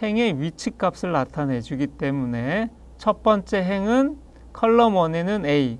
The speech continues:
컬럼 투에는 일, 컬럼 삼에는 삼의 값을 가지고 있기 때문에 A, 일, 삼이라는 결과값이 호출된 것을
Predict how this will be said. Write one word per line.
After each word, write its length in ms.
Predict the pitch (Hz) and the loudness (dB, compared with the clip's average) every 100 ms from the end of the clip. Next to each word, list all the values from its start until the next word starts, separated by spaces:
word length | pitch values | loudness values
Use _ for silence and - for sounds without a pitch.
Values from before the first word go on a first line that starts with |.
| - | -12
컬럼 460 | - 175 160 156 143 | -12 -6 -4 -4 -6
투에는 480 | - 151 147 202 - | -8 -6 -6 -6 -4
일, 340 | 180 208 269 - | -2 -2 -4 -8
컬럼 380 | - 170 156 135 | -10 -6 -6 -8
삼에는 440 | 151 131 143 208 | -8 -6 -6 -6
삼의 340 | 220 - 320 294 | -6 -8 -6 -6
값을 320 | 254 - 190 | -6 -6 -8
가지고 400 | 147 123 123 131 | -6 -6 -6 -8
있기 220 | 131 147 | -8 -12
때문에 640 | - 143 120 131 196 254 262 - - - - - | -12 -10 -6 -4 -2 -2 -4 -12 -20 -20 -8 2
A, 300 | 180 214 233 | 4 6 2
일, 320 | - 175 180 | -2 -2 -4
삼이라는 560 | - 226 214 196 190 180 | -6 -4 -2 0 -2 -2
결과값이 680 | 139 131 143 143 131 - 180 | -4 -4 -4 -6 -10 -8 -10
호출된 520 | 175 180 156 139 127 | -8 -8 -6 -6 -6
것을 420 | 123 - 220 | -6 -4 -2